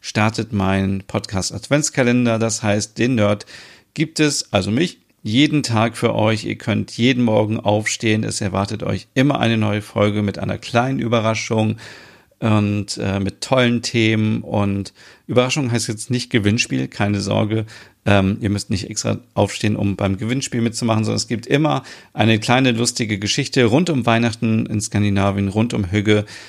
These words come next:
Und ihr könnt euch den Podcast dann jeden Morgen auf dem Weg zur Arbeit anhören oder am Wochenende beim Frühstücken. Und ja, ich packe jetzt meinen Koffer, dann morgen geht es nach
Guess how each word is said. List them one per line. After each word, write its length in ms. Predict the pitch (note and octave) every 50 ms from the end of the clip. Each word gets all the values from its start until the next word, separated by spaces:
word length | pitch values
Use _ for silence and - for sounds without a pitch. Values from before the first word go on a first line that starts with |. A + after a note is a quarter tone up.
| - - _ _
Und 400 | - - G2+ G2 G2 F#2+ F#2 -
ihr 140 | - A2
könnt 240 | G#2+ - A2 G2 F#2
euch 160 | - - G2+
den 120 | - G#2+ F2+
Podcast 460 | - A2 G#2 - - - G2+ - -
dann 160 | G2+ F#2+ F#2+
jeden 240 | F2 A2 A#2+ A2 A2
Morgen 340 | G2+ G2 F#2+ G2 G2 G2+ G2+
auf 200 | - - G#2+ -
dem 140 | B2 G#2+ F#2+
Weg 280 | G#2+ G2+ G2 - -
zur 160 | - - A#2
Arbeit 340 | - - C3 B2+ B2 A#2 -
anhören 460 | - A2+ G#2+ G2 F#2+ G#2 G#2 G#2 G#2 A2+
oder 280 | - C3 D3 D3+ B2+
am 160 | A2 A2 G#2+ G2+
Wochenende 680 | G#2+ G#2+ - A#2+ A2 - G#2 G2+ G#2 G2 G2+ G2+ G2 - - - - - - - _ _
beim 240 | - B2+ B2 C3 B2+
Frühstücken. 840 | - - - B2+ B2 A#2 - - - A2+ G2+ G#2+ - A2+ A2+ A2 A2+
Und 580 | A2+ - A2 G#2+ G#2+ G#2+ G#2+ G#2 - - - - -
ja, 240 | - A2 G#2 - - - _
ich 220 | - C3 - -
packe 260 | - C#3 B2+ - - B2
jetzt 240 | G#2+ G#2 - -
meinen 160 | A2+ G2+ F#2+ F#2
Koffer, 420 | - B2 A#2+ A#2 - A#2+ A#2 A2+ A2+ - - - - - - _ _ _
dann 240 | - G#2+ G2+ G2+
morgen 460 | A2 G#2 G2 G#2 G#2 G2 G#2 G#2 G2 - _ _ _
geht 220 | - - G#2+ G#2+ -
es 120 | - -
nach 220 | A2+ G2 - -